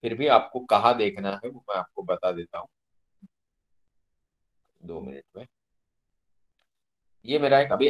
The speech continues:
एरो चलेगा, दिख रहा है आपको एरो? ये एक stage हो गई, ये दूसरी stage हो गई, ये तीसरी stage हो गई। ये तीन path है, ये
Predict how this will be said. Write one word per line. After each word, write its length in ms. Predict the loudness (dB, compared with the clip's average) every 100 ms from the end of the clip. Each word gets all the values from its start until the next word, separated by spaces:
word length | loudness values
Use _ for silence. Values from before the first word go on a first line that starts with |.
| 4
एरो 220 | 6 6
चलेगा, 520 | 4 0 -14 -6 -6 -6 _ _ _
दिख 120 | -18 -4
रहा 140 | 4
है 60 | 4
आपको 260 | 2 2 4
एरो? 280 | 4 0 -8 _ _ _ _ -18
ये 240 | -4 0 0
एक 140 | -2
stage 320 | -8 -12 -12 -10
हो 80 | -10
गई, 280 | -8 -8 -12 _ _ _ _ _ _ _ _ _ _
ये 220 | -6 -4
दूसरी 580 | -4 -2 -2 -2 -8 -10
stage 340 | -10 -8 -8 -8
हो 60 |
गई, 280 | -10 -10 -10 _ _ _ _ _ _ _ -10
ये 120 | -10 -10 -10
तीसरी 360 | -10 -8 -10
stage 280 | -12 -16 -20 -20
हो 60 |
गई। 880 | -20 _ _ _ _ _ _ _ _
ये 120 | -8 -8 0
तीन 280 | 2 2 -4 _
path 420 | 8 8 4 -8
है, 120 | -10 -10 _ _ _ _ _
ये 80 | -8